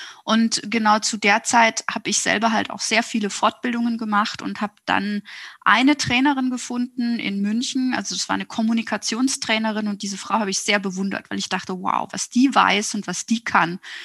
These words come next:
das würde ich auch gerne können.“ Und da ging so meine Reise los. Das war aber mehr so das Hobby im Beruf, weil ich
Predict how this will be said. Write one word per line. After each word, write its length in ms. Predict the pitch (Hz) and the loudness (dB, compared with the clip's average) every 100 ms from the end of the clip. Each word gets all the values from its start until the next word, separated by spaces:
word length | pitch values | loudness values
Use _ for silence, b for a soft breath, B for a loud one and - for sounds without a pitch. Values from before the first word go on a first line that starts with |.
| B - | B -4
das 220 | 208 - | -4 0
würde 140 | 202 | 0
ich 120 | 185 | 0
auch 160 | - - | -4 -4
gerne 260 | - 170 185 | -2 -2 -4
können.“ 360 | - 196 180 - B B B | -8 -8 -8 -12 B B B
Und 100 | 208 | -2
da 80 | 202 | -2
ging 240 | 208 240 | 2 2
so 140 | 247 226 | 4 2
meine 320 | 208 202 196 | 2 2 2
Reise 340 | - 202 220 | 2 2 2
los. 480 | 202 190 208 403 - | 0 -2 -4 -4 -6
Das 220 | - 196 | -4 -4
war 80 | 208 | 0
aber 180 | 214 214 | 0 0
mehr 260 | 208 196 247 | -2 2 2
so 120 | 254 | 0
das 320 | 208 196 - | -6 -8 -2
Hobby 260 | 247 254 202 | 0 0 -2
im 160 | 196 | -4
Beruf, 540 | 190 185 190 320 - - | -4 -6 -4 -6 -8 -2
weil 260 | 185 - | 0 0
ich 160 | 202 | -6